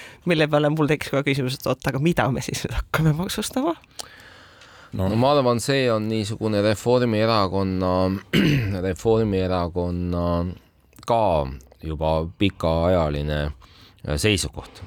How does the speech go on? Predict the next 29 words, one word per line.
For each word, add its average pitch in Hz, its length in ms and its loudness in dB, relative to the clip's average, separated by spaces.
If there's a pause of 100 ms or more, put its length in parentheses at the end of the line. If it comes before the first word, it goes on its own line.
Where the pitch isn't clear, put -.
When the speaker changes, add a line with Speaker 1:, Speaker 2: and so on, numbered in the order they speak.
Speaker 2:
mis 76 240 -8
on 71 140 -4
niisugune 76 260 -6
Speaker 1:
Et - 80 -2
Speaker 2:
põhi-, 127 220 4
Speaker 1:
võiks. - 260 -4 (320)
Speaker 2:
mis 101 160 0
on 80 80 -2
põhimõte-, 117 480 0
ei, 127 320 2
no 117 80 0
mis 123 160 0 (140)
on 117 160 2
ennekõike 110 500 0
nende 110 260 2
puhul, 113 220 0
ma 95 160 2
arvan, 98 240 2
väljendubki 90 720 0
siis - 220 0
selles, 87 260 2
et 87 240 2
ärme 85 240 2
langeta 87 640 0 (1000)
kütuseaktsiisi, 85 1120 0
kui 82 160 -2
keegi 80 240 0
tahab, 80 400 2
või 78 300 0